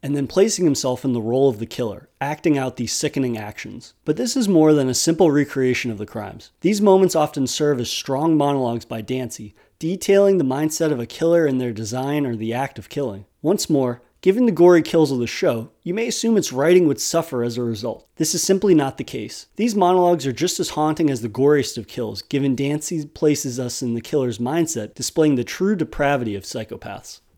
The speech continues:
The relationship of characters are constantly evolving. Their cases become more involving, but never devolves into a formulaic nature of crime series such as a C S I or Criminal Minds.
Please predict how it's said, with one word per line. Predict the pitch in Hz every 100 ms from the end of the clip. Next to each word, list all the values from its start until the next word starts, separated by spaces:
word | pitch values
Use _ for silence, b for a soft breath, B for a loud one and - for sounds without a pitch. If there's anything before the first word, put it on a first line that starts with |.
| -
The | 151
relationship | 156 180 240 - - 190
of | -
characters | 165 147 - 127
are | 123
constantly | - 143 147 175 151
evolving. | 127 110 113 104 110 _ _ -
Their | 135
cases | - 165 165 196
become | 156 135 139
more | 123 123 120
involving, | 110 147 165 180 185 170
but | - 170
never | 214 226
devolves | 180 180 165 127 120 117
into | 123 -
a | 123
formulaic | - 160 156 139 131 131
nature | 131 127 127
of | 101
crime | - 143 131
series | 120 127 117 -
such | 131 120
as | 101 -
a |
C | - 147 127
S | 117 139
I | 120 117
or | 123 110 104
Criminal | - 123 113
Minds. | 104 104 107 110